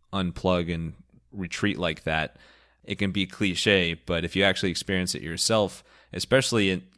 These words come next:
given the kind of the life circumstances that you were going through, there's lots and lots of positives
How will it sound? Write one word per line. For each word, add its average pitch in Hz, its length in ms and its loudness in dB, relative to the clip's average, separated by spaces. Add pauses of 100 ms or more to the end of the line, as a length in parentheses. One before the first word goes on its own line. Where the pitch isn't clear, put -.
(300)
given 117 240 4
the 104 80 0
kind 104 180 0
of 92 80 0
the 95 80 2
life 95 200 4
circumstances 90 680 -2
that 76 140 -6
you 87 80 -2
were 92 100 -2
going 95 300 0
through, 78 320 -6 (460)
there's 95 180 0
lots 104 260 4
and 95 80 0
lots 92 200 2
of 82 100 -6
positives 85 680 -2